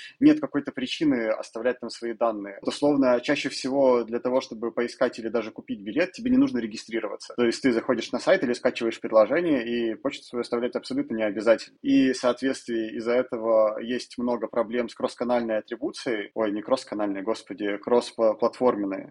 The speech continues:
Ты не знаешь, что у тебя один и тот же юзер делает в вебе и в мобилке. И это большая проблема трекинга, что очень сложно понимать, где у тебя задубливаются юзеры, и по большому счету это один и тот же пользователь,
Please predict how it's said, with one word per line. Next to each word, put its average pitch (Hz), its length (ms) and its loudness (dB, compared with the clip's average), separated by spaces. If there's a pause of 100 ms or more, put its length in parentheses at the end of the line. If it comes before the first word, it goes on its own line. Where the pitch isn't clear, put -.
Ты 123 240 4
не 117 140 0
знаешь, 117 340 2
что - 220 -4
у 113 80 -2
тебя 113 340 4
один 117 220 2
и 113 60 -6
тот 117 140 -8
же 117 100 0
юзер 131 340 4
делает 113 460 0
в 107 140 -8
вебе 139 300 2
и 120 140 -10
в 117 80 -12
мобилке. 110 500 -8
И 120 240 0
это 117 320 2
большая 117 300 4
проблема 110 420 0
трекинга, 120 560 2
что 110 260 -2
очень 110 300 -4
сложно 110 340 0
понимать, 110 440 -2
где 110 320 0
у 107 100 2
тебя 104 540 4
задубливаются 123 800 2
юзеры, 113 480 0
и - 20 -8
по 113 100 -2
большому 113 400 0
счету 117 300 0
это 104 180 4
один 110 220 2
и 104 60 -8
тот 110 120 -4
же 113 60 -4
пользователь, 127 580 -2